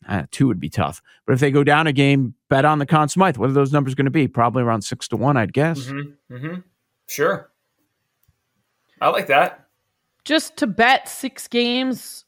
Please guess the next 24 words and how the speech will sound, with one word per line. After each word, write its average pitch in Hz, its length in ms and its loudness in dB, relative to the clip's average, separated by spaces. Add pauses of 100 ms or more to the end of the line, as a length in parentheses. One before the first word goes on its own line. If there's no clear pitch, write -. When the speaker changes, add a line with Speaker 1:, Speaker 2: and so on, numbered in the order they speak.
Speaker 3:
is 202 300 -6
plus 202 340 -4
two 208 160 -8
ten, 190 360 -2
or 175 80 0
seven 202 320 0
games 160 320 -6
is 156 100 -8
also 160 320 -2
plus - 340 -14
two 160 200 -14
ten. 165 340 -12 (100)
It's - 140 -20
not - 200 -14
bad. 147 340 -8 (180)
Speaker 2:
So 147 220 2
a - 20 0
longer 143 380 2
series, 110 640 -8
yeah. 107 220 -8 (2500)
I 139 80 -6
don't 147 120 0
mind 135 200 0
that. 127 360 -2